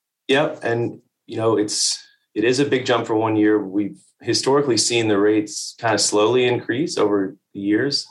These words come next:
This is the biggest spike we've ever seen. It's likely related to some secondary covid nineteen impacts. You know, we know a lot of kids, uh, switch to virtual learning, uh, among other changes, and,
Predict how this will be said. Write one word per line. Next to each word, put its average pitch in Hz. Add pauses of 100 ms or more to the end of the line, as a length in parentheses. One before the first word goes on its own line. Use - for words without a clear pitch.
This 101
is 107
the 107
biggest 107
spike 101
we've 98
ever 95
seen. 98 (440)
It's 113
likely 104
related 107
to 104
some 101
secondary 101
covid 101
nineteen 98
impacts. 110
You 95
know, 98
we 98
know 95
a 90
lot 98
of 107
kids, 90
uh, 87
switch 92
to 98
virtual 101
learning, 92 (680)
uh, 90
among 101
other 113
changes, 107
and, 92